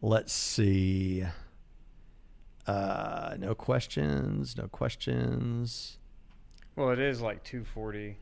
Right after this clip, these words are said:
Speaker 1: We have gone a long <laughs> time.
Speaker 2: Yeah, we have.
Speaker 1: Oh, you guys are great. Thank you so much. Thank you, Pigs Can Fly. Um, let's see. Uh, Trinity Radio, how do you respond to the infinite regress in regards to the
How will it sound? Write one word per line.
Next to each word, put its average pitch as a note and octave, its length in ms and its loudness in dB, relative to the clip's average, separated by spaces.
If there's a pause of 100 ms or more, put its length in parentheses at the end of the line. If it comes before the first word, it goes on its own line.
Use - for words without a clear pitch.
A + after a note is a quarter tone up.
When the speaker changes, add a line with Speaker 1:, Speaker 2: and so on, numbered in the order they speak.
(140)
Speaker 1:
We D3+ 140 12
have D3+ 180 12
gone C#3 200 12
a A2+ 40 12
long A2+ 380 12
<laughs> - 60 -10
time. - 220 2
Speaker 2:
Yeah, B2 200 4
we G#2 140 -4
have. D#2 320 -4 (480)
Speaker 1:
Oh, A#2+ 340 12
you A2+ 180 12
guys B2+ 300 12
are A#2 40 6
great. A#2 300 12
Thank A#2+ 220 8
you A2 80 0
so B2 100 10
much. A#2 220 8
Thank A#2+ 240 8
you, A#2+ 100 8
Pigs G2+ 260 8
Can G2 180 4
Fly. G2+ 520 4 (540)
Um, G2 580 6 (160)
let's A2+ 340 4
see. A2 1400 -2
Uh, - 140 -8
Trinity F#3+ 260 12
Radio, C#3+ 320 12 (240)
how G3+ 100 12
do B3 60 12
you A#3 60 12
respond D#3+ 380 12
to A#2+ 80 2
the C#3 80 6
infinite C3 340 6
regress A#2 460 10
in A#2 180 4
regards G#2+ 520 6
to - 160 2
the G2+ 80 2